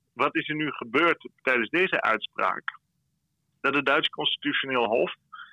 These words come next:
wijst naar de Bundesbank. En dat is heel interessant. Je moet je voorstellen, hoe zit die Europese Centrale Bank in elkaar?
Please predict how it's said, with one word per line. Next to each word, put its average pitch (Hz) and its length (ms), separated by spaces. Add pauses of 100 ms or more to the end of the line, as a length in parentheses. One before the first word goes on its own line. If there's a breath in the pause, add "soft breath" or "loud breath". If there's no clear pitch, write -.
(420 loud breath)
wijst 123 840
naar 131 240
de 113 120
Bundesbank. 123 880
En 127 120
dat 165 160
is - 60
heel 143 220
interessant. - 580
Je 127 120
moet 139 160
je - 80
voorstellen, 156 640
hoe 143 180
zit - 160
die 135 260
Europese 135 400
Centrale 113 420
Bank 120 220
in 123 140
elkaar? 120 640